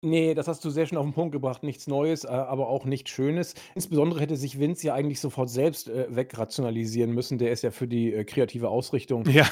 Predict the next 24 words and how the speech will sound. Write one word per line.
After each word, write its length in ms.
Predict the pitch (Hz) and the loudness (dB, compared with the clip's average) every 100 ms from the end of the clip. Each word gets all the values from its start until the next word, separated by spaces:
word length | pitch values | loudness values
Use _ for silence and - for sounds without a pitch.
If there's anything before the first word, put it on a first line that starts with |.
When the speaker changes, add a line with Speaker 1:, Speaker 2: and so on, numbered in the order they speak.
| - | 6
Speaker 2:
<laughs> 120 | 165 | 6
Speaker 1:
ähm, 260 | 127 127 123 | 6 4 4
verantwortlich, 760 | 147 - 131 131 151 147 131 | 2 4 2 4 2 2 -6
wie 40 | |
du 80 | 143 | -4
ja 140 | 135 127 | -2 -2
auch 120 | 131 | -4
schon 180 | - 131 | -6 -4
sagtest, 440 | 127 127 143 - | -4 -4 -6 -2
und 240 | 160 170 | 0 2
damit 280 | 165 147 151 | 2 0 -2
auch 360 | 131 135 165 - | 0 2 0 -2
verantwortlich 580 | 139 127 147 151 139 139 | -6 -4 -4 -4 -4 -6
für 80 | |
das 140 | 147 131 | -4 -4
schlechteste, 680 | 135 143 143 135 - 131 123 | -2 -4 -4 -2 2 2 2
äh, 60 | 127 | -4
Raw-Zuschauerergebnis 1300 | 120 131 131 139 - 147 143 143 135 135 143 139 131 | 0 2 2 0 -4 0 2 2 0 -2 -4 -4 -6
aller 240 | 127 123 | -4 -4
Zeiten. 460 | - 123 131 151 208 | -2 -2 -2 -2 0
Ja, 160 | 131 | 0
in 60 | 131 | 0
der 100 | 139 | -2
Tat, 280 | 120 143 | 0 -2